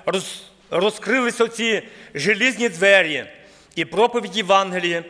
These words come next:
полинула по нашій країні.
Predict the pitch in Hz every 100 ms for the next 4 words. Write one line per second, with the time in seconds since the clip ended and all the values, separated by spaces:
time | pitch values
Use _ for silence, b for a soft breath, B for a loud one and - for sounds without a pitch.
0 | B B - 170 156 185 180 165 160 151
1 | 117 - - - - _ _ _ - _
2 | 156 165 175 165 - 165 165 165 151 135